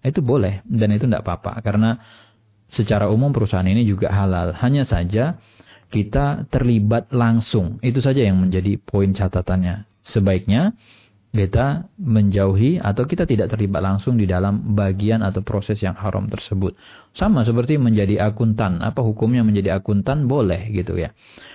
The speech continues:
Tapi kalau tadi, akuntan tadi adalah orang yang langsung berurusan dengan transaksi ribanya, dia yang tukang deal-dealannya, dia yang tukang catatnya, urusan deposito ya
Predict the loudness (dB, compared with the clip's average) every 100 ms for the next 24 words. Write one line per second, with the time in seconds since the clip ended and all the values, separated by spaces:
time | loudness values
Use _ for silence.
0 | -6 -2 0 0 2 2 0 -2 -2 -4
1 | -2 0 2 2 2 2 2 2 0 0
2 | 0 2 2 2 2 0 0 2 0 0
3 | 0 2 0 -2 0 2 2 2 0 0
4 | 0 -2 0 0 0 0 2 2 2 -2
5 | -6 -20 -10 0 2 4 2 0 -2 -2
6 | -2 -2 0 2 2 2 0 2 2 2
7 | 2 2 2 2 0 0 -2 0 -2 0
8 | -2 0 0 0 -4 -18 -10 -2 -2 2
9 | 2 2 -2 -2 -2 0 0 0